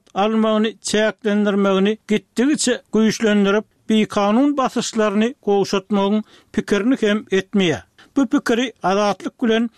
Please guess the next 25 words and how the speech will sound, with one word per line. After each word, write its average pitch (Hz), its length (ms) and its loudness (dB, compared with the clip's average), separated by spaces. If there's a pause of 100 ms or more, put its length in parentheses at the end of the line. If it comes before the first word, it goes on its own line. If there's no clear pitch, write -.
(180)
söhbetdeş 214 720 -2
bolan 214 360 0 (300)
ýaşaýjylar 202 800 0
hem 208 220 0 (120)
tasdik 202 460 0
etdi. 180 360 -4 (180)
Biz 269 120 2 (180)
halkara 208 640 -2
arenasynda 233 840 0
bolup 208 340 -2
geçýän 226 420 0
wakalary 202 800 0 (140)
türk 269 220 0 (120)
we 226 200 2 (260)
rus 247 380 2 (140)
media 233 540 2 (140)
serişdeler 208 720 0
arkaly, 180 640 -2 (200)
ýurt 269 340 2
içini 233 320 0
bolsa 214 400 0 (220)
Azatlyk 214 520 -2 (180)
radiosu 214 480 0
arkaly 196 560 -2 (120)
siňleýärys. 190 680 0